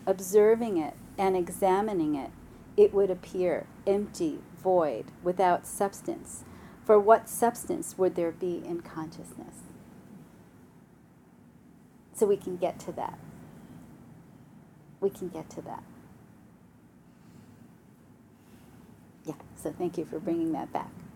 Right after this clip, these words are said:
Yeah. 'Cause by doing this, we kind of see the emptiness in it.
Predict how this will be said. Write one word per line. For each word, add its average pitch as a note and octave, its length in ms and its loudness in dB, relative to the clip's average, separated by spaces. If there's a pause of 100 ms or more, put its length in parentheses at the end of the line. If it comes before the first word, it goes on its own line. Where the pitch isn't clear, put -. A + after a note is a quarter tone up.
(180)
Yeah. - 60 -18 (2250)
'Cause F#3+ 160 -4
by F#3 220 2
doing D#4 540 0
this, D#3+ 240 -8
we F3+ 80 2
kind G3 300 -2
of F3+ 60 -6
see G3+ 220 -4
the E3+ 180 -4
emptiness E3+ 640 -6
in - 140 -10
it. - 80 -14